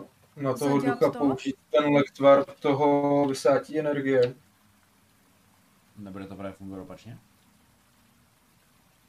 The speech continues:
Speaker 1: A ne-, nebo je můžeme zkusit uspat lektvarem?
Speaker 3: Nejsem si jist, jestli duchy uspíš.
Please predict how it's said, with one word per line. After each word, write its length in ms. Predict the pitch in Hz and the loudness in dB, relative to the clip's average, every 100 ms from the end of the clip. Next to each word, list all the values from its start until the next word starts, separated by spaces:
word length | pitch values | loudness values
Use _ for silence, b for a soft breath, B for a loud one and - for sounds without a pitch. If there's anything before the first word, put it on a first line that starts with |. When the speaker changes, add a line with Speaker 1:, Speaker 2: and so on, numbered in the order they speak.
| _ | _
Speaker 1:
A 120 | 135 | 0
ne-, 160 | 135 123 - _ | 2 0 -8 _
nebo 560 | 143 131 143 139 147 - | -4 0 2 2 0 -4
je 140 | 143 143 | -2 -2
můžeme 320 | 139 143 139 | -2 -2 -4
zkusit 360 | - - 277 - - | -4 -8 -8 -6 -6
uspat 380 | - - 131 - - - _ | -6 -4 -4 -4 -14 -18 _
lektvarem? 440 | 131 - 127 120 120 - - _ _ _ | -6 -2 0 2 2 -2 -20 _ _ _
Speaker 3:
Nejsem 400 | 113 120 117 120 | -10 -10 -10 -12
si 80 | 127 | -12
jist, 120 | 117 | -10
jestli 180 | 117 117 | -10 -10
duchy 220 | 117 113 | -12 -10
uspíš. 460 | 120 117 80 - | -14 -16 -20 -20